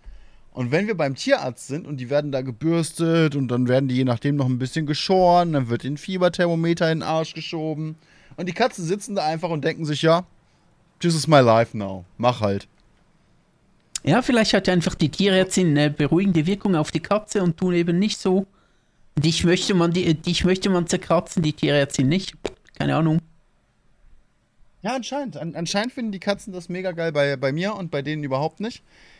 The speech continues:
Speaker 1: Bin ich jetzt nicht so der größte Fan von, aber das ist ja das andere.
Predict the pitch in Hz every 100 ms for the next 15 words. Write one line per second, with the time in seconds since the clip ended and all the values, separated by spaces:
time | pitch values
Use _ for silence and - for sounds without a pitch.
0 | _ _ 143 196 262 294 - 311 302 254
1 | 208 220 269 269 277 247 - 233 170 160
2 | 170 165 151 143 127 113 104